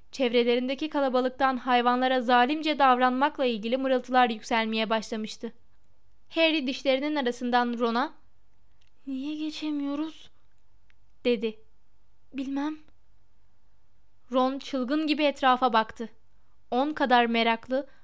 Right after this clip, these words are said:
hala onları izliyordu. "Treni kaçıracağız," diye fısıldadı. "Geçişin niye kendini kapattığını anlamıyorum."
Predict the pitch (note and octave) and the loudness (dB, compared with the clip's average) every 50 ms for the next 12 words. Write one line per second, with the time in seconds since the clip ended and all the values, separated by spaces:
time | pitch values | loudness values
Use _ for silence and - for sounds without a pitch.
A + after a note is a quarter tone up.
0 | - - - - F4 F4+ F4+ E4+ E4 E4 E4+ D4 D4+ C#4 C#4 C#4 C4 C4+ B3 A#3 | -20 -8 0 2 2 4 4 4 4 4 4 2 0 0 0 0 0 0 0 -2
1 | G#3+ G3+ G3+ A3 A3 G#3+ G#3+ G3+ G3+ G#3+ - - - - - - - - - - | -2 -2 -2 -2 0 0 0 -2 -4 -6 -8 -10 -18 -18 -18 -18 -18 -18 -18 -18
2 | - - - - - - - - - - - - C#4+ C4+ C#4 D4 - D4+ D4 - | -18 -18 -18 -18 -18 -18 -18 -18 -18 -16 -12 -10 -8 -8 -8 -6 -6 -6 -6 -4
3 | D4 D4 C#4+ C#4 A#3+ C#4 C4+ C4 C4 B3+ - - - - - - - - - - | -4 -2 -2 -2 0 0 0 0 -2 -4 -6 -12 -16 -18 -18 -18 -18 -18 -18 -18
4 | - - - - G#3+ A#3 A3+ A#3 A#3 - B3+ A#3+ - C4 A#3 A#3 G#3 A3+ A3 G#3 | -18 -14 -10 -4 -2 0 0 0 0 -2 -4 -4 -2 -2 -2 0 0 -2 -4 -4
5 | A3 A3 - - - - - - - - - - - - C#4+ B3+ - D4+ C#4+ - | -6 -6 -8 -14 -18 -18 -18 -18 -18 -18 -20 -16 -10 -8 -8 -6 -4 -6 -6 -6
6 | E4 E4+ E4+ F4 F#4 F#4 - F4+ E4+ E4+ E4+ E4+ D#4+ E4+ E4 E4 E4+ E4+ E4+ - | -6 -6 -6 -6 -6 -6 -6 -4 -4 -4 -4 -2 -2 -2 0 0 0 -2 -2 -4
7 | F4 F4+ F4 F4 E4+ F4 F4 E4+ D#4+ D4 C#4 C4 B3 | -4 -4 -4 -4 -2 -4 -4 -4 -2 -2 -2 -2 -2